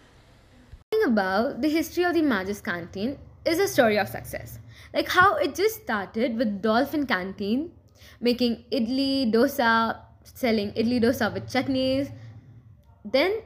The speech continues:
the next step was, like, adding more and more to the menu, and now they have turned into a big canteen selling you a varieties of food, be it veg, non-veg, South Indian, North Indian, juices, wraps, whatever you wish for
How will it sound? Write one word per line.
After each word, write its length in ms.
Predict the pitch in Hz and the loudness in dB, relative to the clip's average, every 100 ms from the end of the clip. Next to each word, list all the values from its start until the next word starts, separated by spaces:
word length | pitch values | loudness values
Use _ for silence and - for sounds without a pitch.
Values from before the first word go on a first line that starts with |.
| - | -4
the 100 | 247 | 0
next 280 | 269 403 - | 0 -2 -2
step 200 | 440 440 | -2 0
was, 320 | 214 196 226 | 0 0 0
like, 200 | 220 - | -2 0
adding 320 | 247 220 226 220 | 0 2 4 4
more 520 | 208 214 226 247 262 | 4 2 2 2 0
and 280 | - 208 208 | -2 -2 -2
more 360 | 202 226 254 | 0 0 -2
to 120 | 262 | -2
the 120 | 208 180 | -6 -6
menu, 500 | 180 208 311 403 - _ - - - | -6 -2 -2 -2 -8 _ -20 -12 -2
and 260 | 226 202 | 0 0
now 400 | 196 208 320 440 - _ - | 2 2 2 -2 -12 _ -6
they 120 | 220 | -4
have 220 | 202 - | -4 0
turned 280 | 277 285 277 | 2 2 0
into 380 | 240 220 220 202 | -2 -2 -2 -4
a 240 | 180 160 _ | -4 -10 _
big 260 | 233 311 - | -2 -2 -2
canteen 500 | 233 185 175 190 269 _ _ _ _ _ | -4 -4 -8 -10 -12 _ _ _ _ _
selling 400 | - 254 277 269 | -2 0 2 2
you 300 | 208 240 - _ _ - | 2 -2 -8 _ _ -10
a 80 | 214 | -8
varieties 720 | 180 208 202 196 208 202 190 | -6 -6 -2 -2 -2 -4 -6
of 100 | 175 | -8
food, 340 | - - 185 175 | -12 -16 -16 -10
be 240 | 202 - | -8 -6
it 260 | 175 175 160 196 | -8 -10 -8 -2
veg, 280 | 240 294 - - _ _ _ | 0 0 -6 -18 _ _ _
non-veg, 760 | 185 190 202 240 254 208 269 - - _ _ _ _ _ _ | -14 -6 -2 -2 0 0 -2 -6 -20 _ _ _ _ _ _
South 320 | 311 349 392 | -4 -2 0
Indian, 240 | 370 392 | 2 2
North 260 | 240 196 208 | 0 -2 -4
Indian, 380 | 208 233 320 247 | -2 0 0 -2
juices, 520 | 220 302 277 214 185 | 0 0 0 -6 -2
wraps, 300 | 196 226 - | 0 0 -2
whatever 340 | 202 196 220 | -2 0 2
you 160 | 269 214 | 2 2
wish 240 | 208 214 | -2 -4
for 260 | - 226 | -4 -4